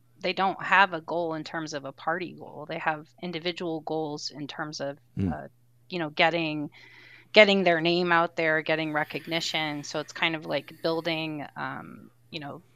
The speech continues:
Speaker 1: fame for themselves for some of these instances. Um, it's also in some s-, cases that they, they are, they do believe in a sort of obstructionist, uh, ideology, right? So, so that,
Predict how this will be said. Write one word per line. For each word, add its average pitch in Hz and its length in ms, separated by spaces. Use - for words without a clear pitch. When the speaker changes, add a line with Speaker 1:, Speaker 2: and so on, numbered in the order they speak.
Speaker 1:
fame 165 480
for 165 140
themselves 156 640
for 151 160
some 160 220
of 156 80
these 147 340
instances. 147 800
Um, 160 240
it's 196 200
also 226 380
in 165 120
some 180 260
s-, - 220
cases 160 720
that 175 180
they, 170 240
they 175 320
are, 165 600
they 190 140
do 202 260
believe 180 460
in 160 120
a 156 60
sort 160 280
of 139 100
obstructionist, - 1160
uh, 151 340
ideology, 156 800
right? 147 320
So, 143 500
so 151 220
that, 147 200